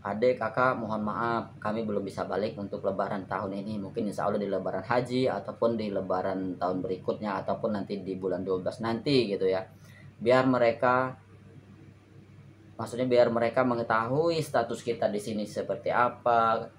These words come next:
keadaan kita seperti apa. Dan juga sekali saya mengingatkan untuk teman-teman semua, jangan sesekali kita mengeluh di sosial media, cerita tentang yang susah-susah, yaitu se-, karena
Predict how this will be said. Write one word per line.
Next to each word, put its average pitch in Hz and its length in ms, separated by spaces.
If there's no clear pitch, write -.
keadaan 98 400
kita - 240
seperti 101 400
apa. 120 400
Dan 127 160
juga 151 240
sekali 143 320
saya 135 160
mengingatkan 127 480
untuk 117 160
teman-teman 110 240
semua, 123 280
jangan 113 360
sesekali 110 720
kita 113 400
mengeluh 151 640
di 131 160
sosial 117 320
media, 139 640
cerita 123 400
tentang 117 400
yang 110 320
susah-susah, 123 640
yaitu 127 240
se-, 127 160
karena 131 240